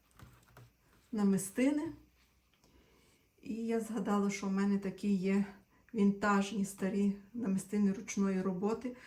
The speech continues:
Вони великі, але вони пусті всередині, вони досить легенькі. І ці також великі, але легкі. Тож я їх додала.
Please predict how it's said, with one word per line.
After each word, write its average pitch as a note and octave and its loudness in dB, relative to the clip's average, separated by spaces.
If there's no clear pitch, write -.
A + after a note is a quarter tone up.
Вони G3+ 6
великі, A#3+ 0
але G3+ 0
вони G3+ 2
пусті - -6
всередині, G#3+ -2
вони G3 2
досить G3 -4
легенькі. G#3 -4
І - -10
ці - -6
також G3 -8
великі, A#3 -6
але G3+ 2
легкі. G3 -2
Тож G#3+ -6
я G#3 -4
їх A3 -2
додала. G3 0